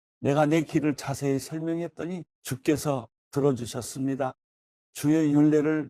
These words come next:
내게 가르치소서. 주의 교훈의 길을 내가 깨닫게 하소서. 그러면 내가 주의 놀라운 일을 말하겠습니다.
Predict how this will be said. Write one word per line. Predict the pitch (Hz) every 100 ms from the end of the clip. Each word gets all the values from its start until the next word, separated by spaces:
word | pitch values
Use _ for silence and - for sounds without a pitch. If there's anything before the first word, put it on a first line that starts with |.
| _
내게 | 131 147 147 160
가르치소서. | 139 139 131 139 123 127 - 127 _ _ _ _ _
주의 | - 156 175
교훈의 | 160 156 156 175
길을 | 156 151 160
내가 | 156 143 147
깨닫게 | - 175 165 - 151
하소서. | 143 110 95 101 101 _ _ _
그러면 | 143 147 175 185 117 _ _
내가 | - 143 156
주의 | - 160
놀라운 | 170 165 170 175 175
일을 | 143 143
말하겠습니다. | 123 107 104 104 101 - 104 104 -